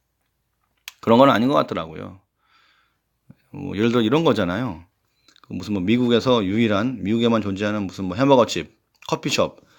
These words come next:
뭐 서울 명동이나 강남에 일 호점 생긴다 그러면 막 열 시간, 스무 시간씩 줄 서가지고 사람들 먹잖아요. 전 그거 왜 그러나 싶었어요. 진짜 진심으로. 아니, 왜 저러지? 저럴 필요가 있나 싶었는데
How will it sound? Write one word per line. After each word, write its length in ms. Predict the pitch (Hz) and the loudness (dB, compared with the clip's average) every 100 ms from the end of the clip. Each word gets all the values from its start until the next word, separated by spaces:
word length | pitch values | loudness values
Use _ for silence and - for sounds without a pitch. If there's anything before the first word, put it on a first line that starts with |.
| _ _ | _ _
뭐 120 | - | -12
서울 220 | - 120 120 | -2 2 2
명동이나 420 | 98 104 101 104 | 2 0 -2 -2
강남에 320 | 92 95 107 | -2 -2 -2
일 100 | 156 | 0
호점 160 | 156 131 | 2 2
생긴다 280 | 135 123 | 2 2
그러면 400 | 107 101 110 101 - - - - _ | 0 -2 -2 -4 -12 -20 -20 -20 _
막 200 | 92 101 | -6 -4
열 240 | 85 101 135 | 4 4 4
시간, 280 | - 131 | 4 2
스무 200 | 120 185 | 2 -2
시간씩 300 | 175 175 135 | -2 -2 -6
줄 140 | - 123 | -8 -4
서가지고 320 | 147 127 120 | 0 0 -2
사람들 240 | 120 139 | -6 -6
먹잖아요. 720 | 107 90 123 110 92 90 98 - - - - | -6 -6 -4 -4 -4 -8 -12 -16 -20 -20 -2
전 180 | - 139 | 2 4
그거 180 | 127 123 | 4 2
왜 240 | 87 107 | 2 0
그러나 300 | 143 202 196 | 2 4 2
싶었어요. 800 | 147 - 113 92 104 151 78 76 _ _ _ _ - | 2 -4 -6 -6 -8 -8 -12 -18 _ _ _ _ -16
진짜 180 | 139 | -4
진심으로. 720 | 127 156 147 143 101 78 76 - _ _ _ _ - - _ _ _ _ _ _ _ _ - | 0 2 2 2 2 -4 -10 -20 _ _ _ _ -20 -20 _ _ _ _ _ _ _ _ -4
아니, 180 | 180 | -2
왜 100 | 110 | 0
저러지? 540 | 110 180 117 95 185 - _ _ _ | 0 0 -2 -2 -6 -8 _ _ _
저럴 240 | - 143 156 | -2 0 0
필요가 220 | - 156 | 0 0
있나 180 | 101 104 | 0 -2
싶었는데 640 | - 110 98 107 107 82 | -6 -4 -4 -2 -4 -6